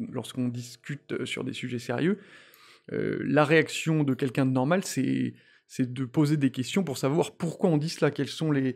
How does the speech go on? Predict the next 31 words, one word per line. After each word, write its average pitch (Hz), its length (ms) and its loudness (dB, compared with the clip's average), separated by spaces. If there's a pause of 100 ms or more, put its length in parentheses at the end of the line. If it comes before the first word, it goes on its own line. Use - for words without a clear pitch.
(160)
quel 147 140 4
est 151 80 10
le 143 100 6
raisonnement 147 580 4
qui 147 140 -6
nous 139 200 0
ont 143 100 6
amenés, 151 480 2 (360)
euh, 123 640 0
à 131 120 0
cette, 156 380 0
euh, 127 120 2
conclusion. 147 580 0 (160)
Et 113 100 -6
là, 165 140 6
on 151 140 4
est 139 60 2
dans 131 140 0
l'échange, 156 420 0
là, 147 100 2
on 147 140 2
est 143 60 4
dans 131 120 2
l'enrichissement. 131 600 -2 (440)
Le 127 120 -2
débat, 147 440 6
euh, 135 80 4
quelque 135 280 -4
part, 147 220 0
c'est 131 140 -6
concomitant, 151 760 2